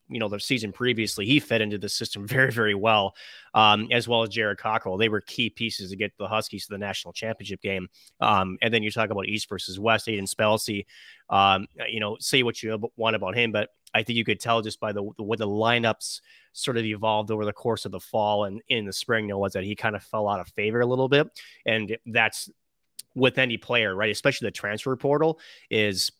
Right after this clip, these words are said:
if you miss, it's, it's, you can miss pretty bad.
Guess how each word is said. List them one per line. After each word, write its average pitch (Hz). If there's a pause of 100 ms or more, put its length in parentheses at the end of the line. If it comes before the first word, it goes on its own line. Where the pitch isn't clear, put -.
(280)
if 135
you 160
miss, 123
it's, -
it's, - (300)
you 113
can 120
miss 117
pretty 127
bad. 90